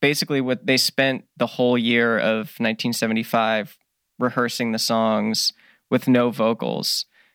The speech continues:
because it forced them to take all the, um, you know, like, guitar parts and, like, make them into these, like, concrete things. And there is, like, improvisation in there,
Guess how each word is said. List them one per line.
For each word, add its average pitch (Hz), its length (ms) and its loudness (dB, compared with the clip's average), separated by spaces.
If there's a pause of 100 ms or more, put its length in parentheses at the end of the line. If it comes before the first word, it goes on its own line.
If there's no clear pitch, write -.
(140)
because 123 280 2
it 120 140 -2
forced - 500 -2
them 113 340 0
to 110 680 0 (1700)
take 135 340 2 (100)
all 117 300 2
the, 110 500 0
um, 104 600 -2 (720)
you 127 100 4
know, 110 180 4
like, 104 300 -2
guitar 120 400 0
parts 110 400 -4
and, 117 160 -2
like, 110 180 -2
make 113 300 0
them 113 220 0
into 104 180 -2
these, 110 220 -4
like, 107 160 -4
concrete 113 560 -2
things. 87 640 0 (400)
And 131 200 2
there 123 260 2
is, 123 340 -2
like, 120 240 -2
improvisation 117 840 -2
in 107 280 -2
there, 139 420 0